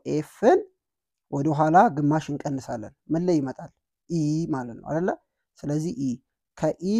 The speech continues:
እስከ ጂ አንድ ከግማሽ ነው፣ ትክክል ነው በፎርሙላው መሰረት። ከዛ፣ እ፣ ከጂ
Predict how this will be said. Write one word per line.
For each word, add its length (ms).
እስከ 260
ጂ 180
አንድ 180
ከግማሽ 440
ነው፣ 160
ትክክል 380
ነው 160
በፎርሙላው 500
መሰረት። 440
ከዛ፣ 240
እ፣ 60
ከጂ 320